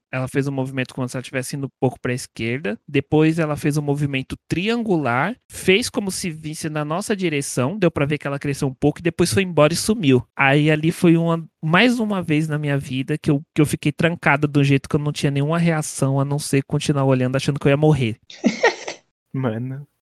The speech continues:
Speaker 1: Então, desde aquele dia eu acredito muito em alienígena e essas paradas, porque, cara, aquilo não tem outra explicação. Não existe uma explicação pra aquilo.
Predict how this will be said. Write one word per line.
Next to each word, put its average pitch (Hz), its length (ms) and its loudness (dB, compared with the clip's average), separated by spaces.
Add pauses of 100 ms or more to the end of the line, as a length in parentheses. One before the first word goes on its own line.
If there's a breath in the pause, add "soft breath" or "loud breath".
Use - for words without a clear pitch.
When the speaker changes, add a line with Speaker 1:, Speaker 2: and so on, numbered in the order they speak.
Speaker 1:
Então, 135 300 -4 (140)
desde 160 240 0
aquele 156 240 -2
dia 143 120 -2
eu 143 40 0
acredito 143 420 -6
muito 139 600 -8
em - 20 -4
alienígena 127 680 -4
e 123 40 -4
essas 123 300 -8
paradas, 120 420 -2
porque, 131 300 -4
cara, 123 240 2
aquilo 139 300 -6
não 147 220 -6
tem 131 220 -2 (100)
outra 139 460 0 (160)
explicação. 143 800 -8
Não 123 240 -6
existe 139 360 -6
uma 127 40 -6
explicação 120 440 -10
pra 120 100 -8
aquilo. - 260 -12